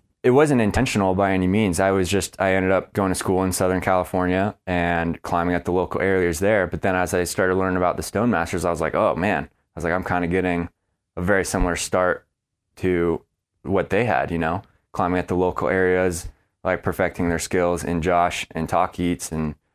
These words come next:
um, and then, you know, eventually, like, making their way to Yosemite and the Big Mountain. So I was like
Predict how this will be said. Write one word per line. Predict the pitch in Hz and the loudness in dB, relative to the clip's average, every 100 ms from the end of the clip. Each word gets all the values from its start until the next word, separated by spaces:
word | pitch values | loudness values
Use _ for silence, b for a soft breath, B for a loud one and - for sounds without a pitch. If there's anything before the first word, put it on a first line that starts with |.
| _ _ _ | _ _ _
um, | 82 78 76 78 - _ _ _ | -6 -4 -4 -6 -12 _ _ _
and | 87 87 | -4 -2
then, | 85 82 - | -2 -2 -4
you | |
know, | 80 78 | -2 -2
eventually, | 78 76 82 | -2 -2 -2
like, | 76 76 | -2 -2
making | 80 - 82 | -4 -4 -4
their | |
way | 80 76 | -4 -4
to | - | -4
Yosemite | 76 - 78 78 | -4 -4 -4 -2
and | 76 | -4
the | |
Big | 76 80 78 | -4 -4 -2
Mountain. | 82 57 76 | -4 -4 -6
So | 80 | -4
I | 76 | -4
was | 73 | -2
like | 76 73 | -4 -4